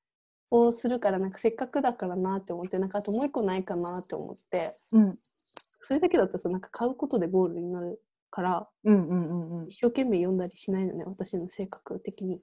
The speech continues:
Speaker 2: <laughs> はい。
Speaker 1: <laughs> そう。だから、なんかね、あの、自分の、なんか、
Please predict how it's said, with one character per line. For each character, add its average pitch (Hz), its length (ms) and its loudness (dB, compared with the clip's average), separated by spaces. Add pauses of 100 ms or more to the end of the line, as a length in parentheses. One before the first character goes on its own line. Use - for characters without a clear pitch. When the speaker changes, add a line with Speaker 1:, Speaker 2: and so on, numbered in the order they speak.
Speaker 2:
<laughs> 330 1120 6
は 196 180 2
い。 - 60 12
Speaker 1:
<laughs> 269 1040 8
そ 214 180 2
う。 180 120 0 (480)
だ 233 100 6
か 220 120 4
ら、 202 280 4 (600)
な 233 80 -2
ん - 20 -14
か 214 140 -2
ね、 185 320 0 (180)
あ 196 100 -2
の、 196 180 2
自 190 260 2
分 370 320 10
の、 285 320 6 (260)
な 202 80 -2
ん 190 60 -2
か、 175 260 -10